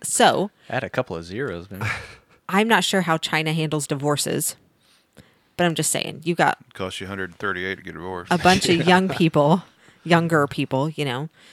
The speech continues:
Speaker 1: who are like, "Yeah, I'll take that money." And they go get married because they're getting paid to do it and then have kids because that's what, you know, whatever. And then get divorced. What would that, how would that affect China's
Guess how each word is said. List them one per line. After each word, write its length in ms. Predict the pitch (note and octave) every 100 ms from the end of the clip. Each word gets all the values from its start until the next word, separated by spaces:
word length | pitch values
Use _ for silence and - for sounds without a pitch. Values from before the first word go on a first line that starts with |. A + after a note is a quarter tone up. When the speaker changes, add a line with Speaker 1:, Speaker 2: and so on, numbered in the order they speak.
| _ _
Speaker 1:
who 160 | G3+ F3
are 120 | E3
like, 240 | D#3 D3 -
"Yeah, 160 | F#3+ A3
I'll 220 | D3+ G3+
take 280 | - E3 C#3
that 180 | C3 -
money." 380 | C#3+ C3 D#3+ G3+ - _ _
And 440 | - D#3+ D3+ D3 C#3+ -
they 120 | D#3
go 140 | F3
get 140 | F#3 F3+
married 480 | D3+ C#3+ C#3+ D3 - A3 -
because 340 | D3+ E3+ D3+
they're 120 | E3
getting 180 | D#3 D3+
paid 220 | E3 D3+
to 60 | D3
do 120 | C#3 B2+
it 140 | C3 _ _ _ _ _ _ _ _ _ -
and 100 | D#3+
then 100 | D3+
have 180 | D#3 -
kids 360 | A3 D#3+ D#3
because 200 | D#3 D3
that's 320 | D3 - - - _ _ -
what, 180 | C3+ - -
you 100 | F#3+
know, 160 | B2 C3 _ _ _ _ _ _
whatever. 240 | - E3 - - - - _ _ _ -
And 120 | D#3+
then 280 | D#3 D3 C#3+
get 160 | D#3+ - _ _
divorced. 560 | - C3+ D3+ E3 C#3 -
What 160 | E3+ -
would 100 | D3+
that, 220 | D3 D3 -
how 180 | - D#3+
would 100 | D3
that 140 | C#3+
affect 400 | C#3+ C3+ C3 _
China's 600 | - C#3 C3+ C3+ - -